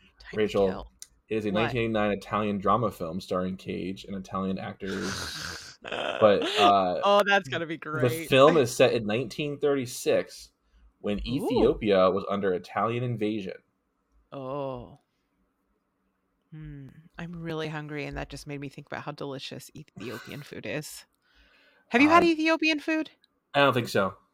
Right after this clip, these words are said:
Speaker 1: Okay, well, we're definitely getting it when you come here, 'cause it's my favorite, and you need to try it.
Speaker 2: <laughs>
Speaker 1: It doesn't
Speaker 2: And
Speaker 1: have
Speaker 2: then
Speaker 1: any weird stuff in it, I promise.
Speaker 2: I trust you. And then we have, uh, Wild at Heart.
Speaker 1: Okay, excellent. That's the Lynch.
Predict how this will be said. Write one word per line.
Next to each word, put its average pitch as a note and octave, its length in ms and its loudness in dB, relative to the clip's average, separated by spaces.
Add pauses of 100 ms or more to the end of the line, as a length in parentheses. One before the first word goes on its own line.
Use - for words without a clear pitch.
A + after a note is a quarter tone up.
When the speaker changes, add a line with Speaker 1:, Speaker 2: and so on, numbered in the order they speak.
(340)
Speaker 1:
Okay, F#3 260 4
well, D#3+ 220 0
we're D#3 100 -2 (120)
definitely D#3+ 480 -6
getting D3 280 -6
it - 100 -8
when C#3+ 100 -12
you B2+ 100 -8
come B2 200 -10
here, C3+ 280 -14 (260)
'cause A#3 120 6
it's B3 140 2
my G#3+ 120 6 (200)
favorite, A3 340 4
and G3+ 120 -2
you G#3 80 -2
need F#3 120 -4
to F#3+ 80 -6
try - 200 0
it. - 180 -8 (300)
Speaker 2:
<laughs> F#3+ 120 4 (640)
Speaker 1:
It B3 80 4
doesn't C#4+ 140 6
Speaker 2:
And C4 80 6
Speaker 1:
have F4+ 120 10
Speaker 2:
then F4+ 80 2
Speaker 1:
any D#4 60 4
weird A#3+ 280 6
stuff F3 220 -2
in B2+ 140 -4
it, - 120 -6
I - 100 -4
promise. - 600 -2 (100)
Speaker 2:
I - 80 2
trust - 320 -4
you. A2 320 -2
And B2 80 -4
then B2+ 120 2
we C#3+ 100 4
have, B2+ 540 6 (260)
uh, G2+ 480 4
Wild A2 720 4
at - 180 -8
Heart. - 460 -4 (880)
Speaker 1:
Okay, F3 640 -4
excellent. E3+ 540 -6
That's D#3 220 -2
the F3 160 -4
Lynch. D#3+ 580 -4